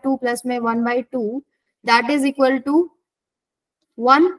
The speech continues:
यानी कि सी equivalent कितना हो गया, वन। यानी अब इन दोनों elements को हटा के आप इनकी जगह एक element लगा सकते हो, यहाँ पर ये वन लगा दिया मैंने।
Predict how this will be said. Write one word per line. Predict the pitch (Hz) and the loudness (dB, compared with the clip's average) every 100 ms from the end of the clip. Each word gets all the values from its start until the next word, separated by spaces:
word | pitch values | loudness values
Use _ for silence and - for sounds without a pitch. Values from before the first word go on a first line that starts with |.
| _ _ _ _ - | _ _ _ _ -6
यानी | 254 269 | -4 0
कि | 302 | 0
सी | 302 330 339 | 4 6 6
equivalent | 330 254 226 269 | 4 -2 -2 -4
कितना | 285 269 269 | -6 -2 0
हो | 269 | 0
गया, | 277 | -2
वन। | 240 202 196 202 _ _ _ _ _ _ - | -2 -2 -4 -6 _ _ _ _ _ _ -6
यानी | 269 311 | -2 0
अब | 320 | 4
इन | 359 | 4
दोनों | 320 302 349 | 4 2 2
elements | 330 330 330 320 | 2 0 -2 -2
को | 349 | -4
हटा | 294 294 214 208 | -4 -4 -4 -4
के | 330 | -6
आप | 311 254 269 | -4 -4 -4
इनकी | 262 247 | -6 -6
जगह | 247 247 | -6 -6
एक | 302 - 277 294 | -6 -6 -6 -4
element | 262 247 254 240 | -4 -4 -4 -6
लगा | 208 196 | -4 -4
सकते | 202 214 - | -6 -12 -4
हो, | 262 | -4
यहाँ | 247 233 262 | -2 -6 -4
पर | 277 | -4
ये | 262 | -4
वन | 233 233 233 | -4 -4 -4
लगा | 208 190 | -2 -4
दिया | 175 185 | -4 -6
मैंने। | 180 196 | -6 -10